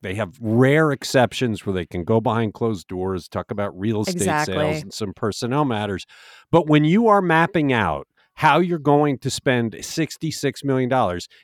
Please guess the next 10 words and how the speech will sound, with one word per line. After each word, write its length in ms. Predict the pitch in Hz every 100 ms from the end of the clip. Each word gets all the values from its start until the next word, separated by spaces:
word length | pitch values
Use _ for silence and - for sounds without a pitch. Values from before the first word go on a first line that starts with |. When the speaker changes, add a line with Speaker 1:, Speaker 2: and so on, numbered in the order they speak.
| _
Speaker 1:
even 300 | 196 254 226
though 80 |
you 140 | 220 202
have 220 | 190 185
to 80 | 170
vote 340 | 123 147 165
on 200 | 151 143
the 80 | 135
spending 600 | 123 - 139 139 127 117
later, 480 | 113 127 101 76 71